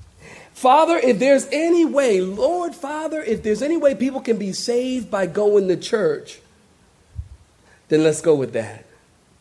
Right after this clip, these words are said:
Father, if there's any way for people to be saved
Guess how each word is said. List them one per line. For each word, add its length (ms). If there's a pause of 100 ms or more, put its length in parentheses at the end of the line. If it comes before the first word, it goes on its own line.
(340)
Father, 440
if 200
there's 240
any 180
way 260
for 160
people 600 (260)
to 80
be 180
saved 800